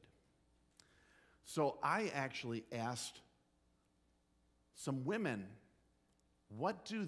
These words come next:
they think consideration looks like? And what do they think honor looks like?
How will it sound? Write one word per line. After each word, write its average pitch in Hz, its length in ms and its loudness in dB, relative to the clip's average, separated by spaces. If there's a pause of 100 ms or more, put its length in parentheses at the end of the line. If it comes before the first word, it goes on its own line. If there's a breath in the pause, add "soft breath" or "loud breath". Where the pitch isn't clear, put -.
they 135 240 2
think 113 400 -4 (180)
consideration 110 1120 -4
looks 98 320 -8
like? 92 400 -12 (840 soft breath)
And 117 200 0
what 160 220 0
do 165 140 0
they 120 220 2
think 113 480 -4
honor 165 480 -2
looks - 300 -10
like? - 340 -14